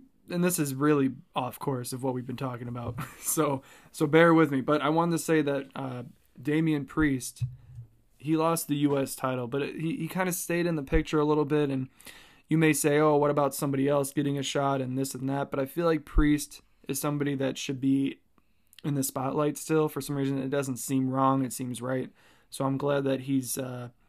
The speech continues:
he's still in the title picture, even after losing the title. And he wasn't just pushed away, 'cause I'm,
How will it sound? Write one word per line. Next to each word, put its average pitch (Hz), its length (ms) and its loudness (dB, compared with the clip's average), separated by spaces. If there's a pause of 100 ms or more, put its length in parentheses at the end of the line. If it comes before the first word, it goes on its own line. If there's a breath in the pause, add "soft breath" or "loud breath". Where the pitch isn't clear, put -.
(160)
he's 151 200 -4
still 190 200 2
in 165 80 4
the 143 80 0
title 131 320 0
picture, 127 560 0
even 143 220 0
after 135 260 -2
losing 127 260 -2
the 120 80 -8
title. 120 260 -6
And 127 100 -6
he 135 40 2
wasn't 135 260 -2
just - 160 -8 (160)
pushed 139 280 -4
away, 120 220 -6
'cause - 120 -10
I'm, 135 200 -2